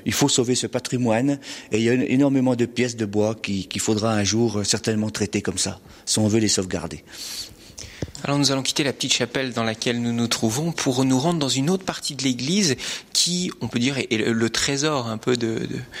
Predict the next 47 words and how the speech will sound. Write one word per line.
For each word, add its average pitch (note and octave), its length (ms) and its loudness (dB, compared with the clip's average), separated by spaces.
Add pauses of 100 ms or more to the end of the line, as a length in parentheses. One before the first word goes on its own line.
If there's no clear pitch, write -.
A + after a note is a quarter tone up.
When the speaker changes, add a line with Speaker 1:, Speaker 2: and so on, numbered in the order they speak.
Speaker 1:
Oui, B2+ 80 0
Speaker 2:
de D3 40 4
ce - 120 2
musée. A#2 320 0
Speaker 1:
oui, D3+ 60 0
parce C#3+ 160 -4
que - 100 0
là C#3+ 100 4
nous C#3+ 200 2
allons C3 200 4
accéder C3 460 2
maintenant C3 460 2 (320)
au B2 120 4
cœur D#3+ 380 4
des C3 80 4
religieuses, A#2+ 640 4
à - 20 2
leur A2 160 0
salle C#3+ 200 2
réservée, A#2+ 680 2 (340)
qui A#2+ 200 4
est B2+ 80 6
d'ailleurs, A#2+ 400 4
pour A2+ 160 0
respecter B2+ 400 0
la A2+ 80 0
clôture, A2+ 480 0
la, G#2 180 4
leur G2+ 200 0
clôture, A#2+ 580 2 (260)
f-, - 300 -4 (300)
séparée D3 440 2
de B2+ 100 4
l'église A#2+ 400 2
par A2 200 -2
une A2 80 -2
très C#3 220 0
belle A#2 280 0
grille. B2+ 440 2 (360)
Qui - 80 -6
ont, A#2+ 140 2
euh, G#2+ 480 0
ce A2 140 -2
travail, A2+ 420 2
on A2+ 60 2
le G2+ 120 0
doit A2 300 2